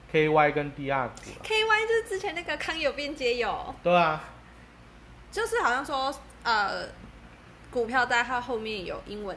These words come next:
Speaker 2: 字母的都不要碰。
Speaker 1: 尽量不要碰。
Speaker 2: 嗯。
Speaker 1: 你很厉害，你才可以碰。建议你很厉害，你再碰。
Speaker 2: 嗯。
Speaker 1: 因为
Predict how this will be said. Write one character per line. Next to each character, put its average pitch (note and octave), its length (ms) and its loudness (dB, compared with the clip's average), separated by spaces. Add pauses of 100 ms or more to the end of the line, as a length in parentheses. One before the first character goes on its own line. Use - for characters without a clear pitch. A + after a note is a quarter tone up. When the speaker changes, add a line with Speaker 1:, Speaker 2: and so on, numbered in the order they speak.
Speaker 2:
字 G3 160 -12
母 F3+ 140 -10
的 F3 80 -14
都 E3 160 -10
不 E3 100 -16
要 - 180 -8 (120)
碰。 - 80 -10 (600)
Speaker 1:
尽 F#3 180 0
量 E3 220 4
不 A#2+ 80 -4
要 G#2+ 120 -4
碰。 A2 180 -10 (180)
Speaker 2:
嗯。 F#3+ 60 -14 (720)
Speaker 1:
你 G3 220 2
很 F3 160 2
厉 F3+ 180 -2
害， E3 140 2
你 A#2+ 160 -6
才 A2+ 120 -10
可 G#2+ 60 -10
以 A2 80 -10 (100)
碰。 A2 140 -10 (100)
建 D#3 140 -2
议 C3+ 260 -8 (200)
你 C3+ 100 -10
很 B2+ 100 -8
厉 A2+ 240 -10
害， A2+ 140 -8 (180)
你 G#2 60 -10
再 G#2 80 -8 (140)
碰。 G#2 100 -8 (280)
Speaker 2:
嗯。 G3+ 160 -8 (360)
Speaker 1:
因 F3+ 140 2
为 F#3 400 4